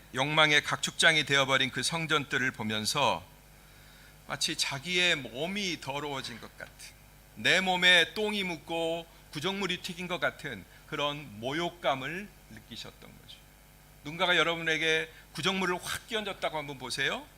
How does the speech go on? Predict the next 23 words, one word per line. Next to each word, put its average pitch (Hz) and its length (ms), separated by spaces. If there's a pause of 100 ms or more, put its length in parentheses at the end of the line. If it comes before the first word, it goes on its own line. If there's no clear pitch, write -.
(300)
얼마나 185 560 (300)
여러분들이 135 440
모욕감을 143 720
느끼시겠어요? 113 720 (1000)
그죠? 117 240 (720)
바로 170 240
그런 165 400
것을 185 420 (200)
예수님이 117 460
느끼셨다라는 98 840
거예요. - 160 (360)
그리고 165 340
그들 180 220
앞에다가, 151 560 (480)
자기에게 202 500
그런 247 300
모욕감을 240 440
심어준 214 460
그 202 140
유대인들 180 400
앞에다가 143 480
면전에다 202 500
놓고 226 380